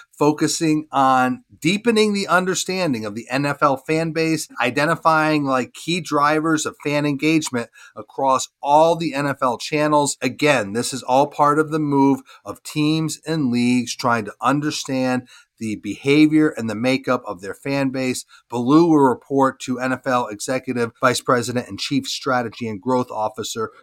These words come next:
Chris Halpin, but another major hire at the N F L. As we end the week, let's look at some of the big news of the past week. A couple things stood out to me. One, keep your eye on N F L teams. They have to continue to make changes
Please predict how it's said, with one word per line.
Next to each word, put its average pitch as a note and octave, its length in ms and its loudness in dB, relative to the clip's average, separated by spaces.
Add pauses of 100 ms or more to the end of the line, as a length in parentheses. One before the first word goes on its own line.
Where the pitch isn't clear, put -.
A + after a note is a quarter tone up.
(100)
Chris - 460 -2 (220)
Halpin, B2 500 0
but G2 100 -8
another B2 320 0
major C3+ 360 -4
hire G#2+ 460 0 (300)
at B2 160 -2
the A#2+ 240 -8
N A#2 140 -4
F A2 180 -6
L. A2 320 0
As C3+ 180 0
we D3 160 0
end G#3 240 0
the G3 80 2
week, C3+ 360 2
let's E3 240 0
look A#3+ 160 -2
at G3+ 200 2
some G3 140 -6
of F#3 80 -4
the D#3+ 60 -2
big D#3+ 360 -2
news D#3 440 2
of C#3 160 -2
the C3 100 -6
past C3 420 -2
week. A#2+ 220 -6
A G2+ 60 -18
couple D3+ 240 -6
things C#3+ 260 -8
stood C3+ 220 -6
out B2 220 -2
to B2 100 -12
me. A#2+ 300 -8 (260)
One, D3 340 0 (240)
keep F#3+ 240 -8
your G3+ 180 0
eye E3 360 2
on C3+ 160 0
N C#3+ 120 -4
F D3 140 -4
L C#3+ 160 2
teams. C#3 420 -6
They A2 120 -8
have B2 240 -2
to A2+ 100 -10
continue D#3+ 560 -6
to - 140 -8
make D#3 240 -4
changes D3+ 580 -6